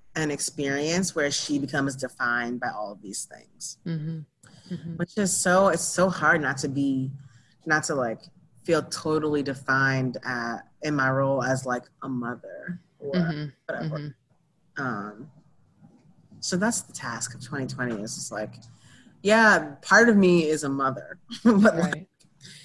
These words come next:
Speaker 1: if the kids move tomorrow, like, um, I don't wanna be a wreck. <laughs>
Speaker 2: Yeah.
Speaker 1: When
Speaker 2: Yeah.
Speaker 1: things shift and change, a-, you know, as is expected, because
Speaker 2: Right.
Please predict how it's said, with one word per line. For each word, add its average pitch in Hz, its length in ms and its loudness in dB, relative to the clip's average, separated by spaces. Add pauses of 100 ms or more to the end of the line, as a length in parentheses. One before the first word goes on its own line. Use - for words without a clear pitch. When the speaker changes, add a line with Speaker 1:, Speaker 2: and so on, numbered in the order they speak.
(420)
Speaker 1:
if 160 240 2
the 151 80 0
kids 190 320 4
move 170 400 6
tomorrow, 165 800 4
like, 156 300 0 (800)
um, 127 520 -2 (340)
I 190 100 6
don't 202 120 8
wanna 180 160 6
be 160 140 2
a 135 40 0
wreck. 131 460 -4
<laughs> - 20 -10 (640)
Speaker 2:
Yeah. 147 380 -8 (640)
Speaker 1:
When 175 260 4
Speaker 2:
Yeah. - 80 -4
Speaker 1:
things 165 300 0
shift 170 340 0
and 151 120 -4
change, 151 500 -2 (540)
a-, - 260 -2
you 160 120 -2
know, 123 200 -4
as 143 440 0
is 143 480 0
expected, 127 880 -2
because 131 500 -8
Speaker 2:
Right. 160 240 -10